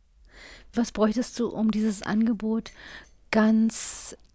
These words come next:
ich sag mal so, wie ich's empfinde, unaufdringlich und eben nicht grenzüberschreitend in den Raum zu stellen, ins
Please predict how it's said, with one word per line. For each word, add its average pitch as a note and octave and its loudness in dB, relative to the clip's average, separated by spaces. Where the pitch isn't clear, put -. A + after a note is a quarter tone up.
ich - -10
sag F#3+ 0
mal G#3+ 4
so, F#3 -4
wie F#3+ -4
ich's F#3+ -6
empfinde, G3+ -2
unaufdringlich B3+ -2
und A#3 2
eben A3+ 4
nicht C#4 2
grenzüberschreitend F#3 -2
in G3 -2
den G3+ 0
Raum G3 -4
zu G3+ -8
stellen, F3 -6
ins F#3+ -4